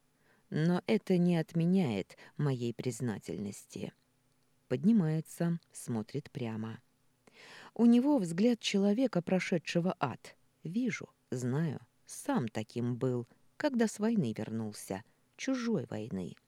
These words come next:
не моей, за ценности которых не было. «Ты мне не враг, Тайгер», проговариваю напоследок. Замирает, смотрит пристально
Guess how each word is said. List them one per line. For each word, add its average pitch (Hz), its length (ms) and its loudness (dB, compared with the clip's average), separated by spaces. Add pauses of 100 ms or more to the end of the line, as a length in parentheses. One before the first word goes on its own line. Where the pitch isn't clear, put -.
(380)
не 131 200 0
моей, 143 480 -2 (580)
за 160 200 6
ценности 180 720 0
которых 202 600 0
не 123 200 -2
было. - 360 -10 (1600)
«Ты 185 160 6
мне 160 240 4
не 151 160 2
враг, 156 340 0
Тайгер», 98 560 -6 (480)
проговариваю 131 640 -2
напоследок. - 680 -12 (500)
Замирает, 120 840 -6 (380)
смотрит - 640 -6
пристально 135 680 -4